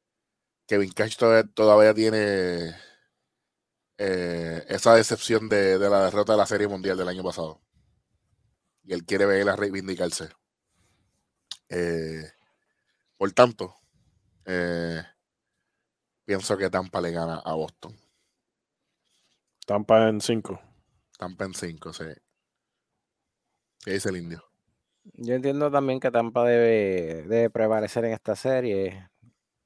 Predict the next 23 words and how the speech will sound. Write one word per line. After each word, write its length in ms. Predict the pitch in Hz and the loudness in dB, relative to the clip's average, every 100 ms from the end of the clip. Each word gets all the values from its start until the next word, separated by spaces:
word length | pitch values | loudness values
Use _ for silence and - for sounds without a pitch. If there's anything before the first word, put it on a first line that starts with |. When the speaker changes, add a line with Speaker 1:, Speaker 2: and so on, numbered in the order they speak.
| _ _ | _ _
Speaker 3:
Si 1300 | - - 113 104 101 98 95 92 90 85 82 - - | -14 -6 -4 -2 -4 -4 -4 -4 -6 -8 -10 -16 -10
en 180 | 127 110 | -2 0
el 100 | 98 | 0
papel 340 | 107 - 120 | -2 -2 -2
se 160 | - 127 | 2 4
ve, 140 | 135 | 4
yo 560 | 127 127 131 135 131 123 | 4 4 6 6 6 4
la 120 | 117 | 4
doy 800 | 117 123 123 110 104 92 90 104 _ _ | 4 2 0 -4 -6 -8 -12 -16 _ _
tres 200 | 110 113 | -4 -4
uno. 380 | 123 117 110 110 _ _ _ _ _ _ _ _ _ _ _ _ _ _ _ _ _ _ _ - | -4 -6 -6 -12 _ _ _ _ _ _ _ _ _ _ _ _ _ _ _ _ _ _ _ -12
Speaker 1:
Ok. 220 | 98 87 90 - _ _ _ _ _ _ _ _ - | -10 -10 -12 -14 _ _ _ _ _ _ _ _ -10
Tres 140 | 92 | -2
a 100 | 92 | 0
uno, 220 | 95 87 - | -2 -4 -14
ok. 200 | 104 95 90 - _ _ _ _ _ _ _ _ _ _ _ _ _ _ - | -14 -6 -6 -8 _ _ _ _ _ _ _ _ _ _ _ _ _ _ -8
Speaker 3:
Y 260 | 123 117 | -2 2
algo 460 | 113 117 143 147 151 | 2 6 8 10 8
bien 200 | 151 151 | 4 0
interesante 840 | 151 160 151 135 139 147 110 90 - _ - | -2 0 0 2 0 0 -8 -10 -12 _ -6
que 280 | 107 101 98 | -2 -2 -2
quería 240 | 101 104 | -2 -2
mencionarte. 760 | 113 123 135 127 131 - 90 92 | -2 -4 -4 -2 -4 -6 -10 -10